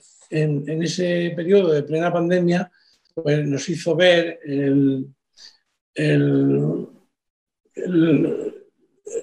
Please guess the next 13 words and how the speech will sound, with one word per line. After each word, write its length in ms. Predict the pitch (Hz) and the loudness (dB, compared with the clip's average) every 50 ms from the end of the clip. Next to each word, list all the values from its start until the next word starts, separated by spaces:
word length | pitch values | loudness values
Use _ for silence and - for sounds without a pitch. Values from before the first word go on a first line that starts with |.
| - _ _ _ _ _ _ _ _ - | -12 _ _ _ _ _ _ _ _ -16
la 220 | 190 170 160 160 | -10 -4 -4 -2
manera 600 | 160 160 160 175 196 202 185 190 190 190 185 185 | 0 0 0 2 2 0 2 2 2 2 2 2
en 180 | 180 180 175 165 | 0 0 0 0
la 120 | 165 165 | 0 0
que 160 | 156 165 165 151 | 0 0 -4 -6
trabajaban 680 | 151 - 156 156 147 135 - - 202 202 165 160 160 | -4 -2 -2 0 0 0 0 2 2 4 4 2 0
los 100 | 147 147 | -2 -4
profesionales, 880 | 147 - 151 143 143 - 151 156 165 170 165 160 156 156 156 151 - - _ _ _ _ _ _ _ _ _ _ - | -4 -6 -8 -8 -6 -4 -2 0 0 2 2 2 2 2 0 -2 -6 -14 _ _ _ _ _ _ _ _ _ _ -8
eh, 280 | 160 160 156 151 156 156 | -4 -2 0 0 0 0
las 160 | 147 147 143 | 0 -2 -2
dificultades 760 | 143 147 - 160 147 135 147 147 - 190 185 175 170 156 147 | -2 -4 -4 -4 -6 -6 -4 -2 2 2 4 4 2 0 -2
que 120 | - 165 | -4 -8
tenían, 680 | - 147 139 147 165 185 190 175 170 165 165 170 170 170 | -8 -6 -4 -2 0 2 2 2 2 2 0 0 -2 -4